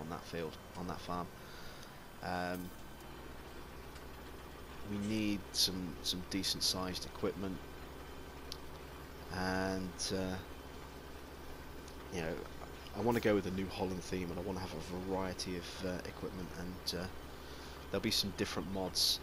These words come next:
on that one that you won't have seen on any of my other videos as well. So we'll get a, we'll get a New Holland theme going on that map,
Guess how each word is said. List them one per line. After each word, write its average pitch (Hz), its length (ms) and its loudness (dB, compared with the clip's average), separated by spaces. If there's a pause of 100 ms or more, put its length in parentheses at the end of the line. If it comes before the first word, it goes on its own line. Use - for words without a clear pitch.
on 90 140 0
that 90 120 0
one 90 180 0
that 69 100 -2
you 85 160 -2
won't 92 140 0
have - 100 -4
seen 92 260 4
on 87 160 0
any 87 160 -2
of 90 100 -4
my 90 160 0
other 87 220 -2
videos 87 280 0
as 82 180 -2 (120)
well. 85 280 0 (1080)
So 90 480 6 (880)
we'll 98 120 4
get 110 140 8
a, 101 360 8 (1300)
we'll 101 100 2
get 101 120 6
a 101 60 6
New 101 240 4
Holland 95 420 2
theme 90 420 0 (280)
going 87 340 2 (320)
on 87 160 -2
that 82 160 -2
map, 76 160 -2